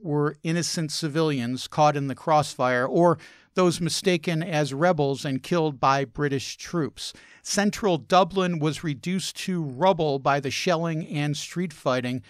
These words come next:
which led to most Irish people coming out against the rebels and siding with the British. That was until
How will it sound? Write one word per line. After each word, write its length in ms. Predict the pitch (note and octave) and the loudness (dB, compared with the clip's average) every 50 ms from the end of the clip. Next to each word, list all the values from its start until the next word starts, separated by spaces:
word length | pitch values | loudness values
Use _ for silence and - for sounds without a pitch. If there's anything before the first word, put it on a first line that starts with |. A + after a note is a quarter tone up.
| - - - - _ _ | -20 -20 -20 -20 _ _
which 340 | - D#3+ F3+ E3+ - - - | 2 4 4 4 4 -2 -4
led 340 | A#3+ F3 F#3+ G#3+ A3+ F3 D3+ | 2 4 6 6 6 4 0
to 220 | - - A3 G3 | -4 -2 0 0
most 420 | F3+ E3+ F3+ G3+ G#3+ G#3+ - - - - | 0 2 4 4 4 4 2 -4 -10 -6
Irish 580 | - D#3 F3 G3+ G3 F#3+ F#3+ F#3 E3 - - - | -2 0 2 2 2 2 0 -2 -2 -4 -8 -10
people 520 | - - G#3+ G#3 - - F3+ E3 D#3+ D#3 - - - _ _ | -6 -4 -4 -4 0 2 4 4 4 2 0 -10 -20 _ _
coming 340 | - F#3+ G3+ G3+ G3 F3+ F3 | -2 0 0 2 0 0 2
out 180 | E3+ F#3 F#3+ - _ | 2 2 2 2 _
against 760 | - F#3 D#3 A#2+ - _ - F#3+ G3+ A#3 A3+ - - - - - | 2 2 2 0 -8 _ 0 2 2 4 2 2 0 -2 -4 -6
the 180 | - - F#3 F#3 | 0 2 2 4
rebels 640 | D#3+ F3 F#3 G#3+ F#3+ E3 D3+ C#3+ C#3 C#3 - - - _ | 6 6 6 6 6 4 2 2 0 -2 -4 -8 -8 _
and 200 | F3+ E3+ F3 D#3 | -2 -2 0 0
siding 440 | - - F#3 E3+ F3 E3 E3+ E3 E3 | 0 2 2 2 2 2 0 0 0
with 200 | E3 D#3 D#3 - | 0 -2 -2 -2
the 100 | F3 C#3+ | -4 -4
British. 640 | B2 D3 E3 F3+ E3 B2 G2 - - - - - _ _ _ _ _ _ _ | 0 0 2 2 2 0 -4 -6 -8 -10 -10 -12 _ _ _ _ _ _ _
That 240 | - F3 E3 G3 A#3+ | 2 4 4 4 4
was 540 | A3 F3+ F3 E3+ D#3+ D#3+ D#3 D3 - - - - _ | 2 4 4 6 4 4 2 -2 -4 -6 -8 -10 _
until 720 | C#3 C#3 C#3 C3 - - F#3 F3 E3 D#3+ D#3 D#3 E3 | -4 -4 -4 -4 -4 -2 2 2 4 4 2 0 -2